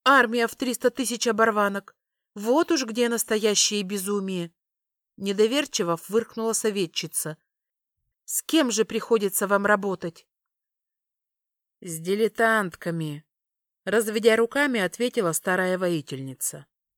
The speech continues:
«Соберите армию тысяч в сорок-пятьдесят. Созовите наших западных вассалов. Вероятность наличия столь большого войска у этих дикарей крайне мала.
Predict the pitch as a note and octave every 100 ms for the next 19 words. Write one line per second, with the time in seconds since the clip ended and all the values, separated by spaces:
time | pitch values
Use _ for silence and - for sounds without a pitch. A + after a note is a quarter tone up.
0 | _ _ _ _ _ _ _ _ _ -
1 | - B3+ A#3+ B3 B3+ A#3 - D4+ C4 G#3+
2 | F#3 A#3+ A3+ A3 - - C#4 C4+ C4 -
3 | A3+ A#3+ - G3 D#3+ - _ _ _ _
4 | _ - B3+ A#3+ C4 D4+ - B3 B3+ -
5 | A3 G3+ A3+ A3+ G3+ G#3+ - A3 - -
6 | E3 D#3+ D#3 - _ _ _ _ _ F#3
7 | A#3+ C4 A#3 A#3+ - A3 G#3 - A3+ A#3+
8 | A#3 - G3+ - A#3+ G3+ G#3+ - A3+ G#3+
9 | G#3 A3+ G3+ - G#3+ - A3+ A3 G#3+ G3+
10 | G#3 G#3+ B3 E4 - G#3 G3+ G3+ G3+ G3+
11 | E3 C#3+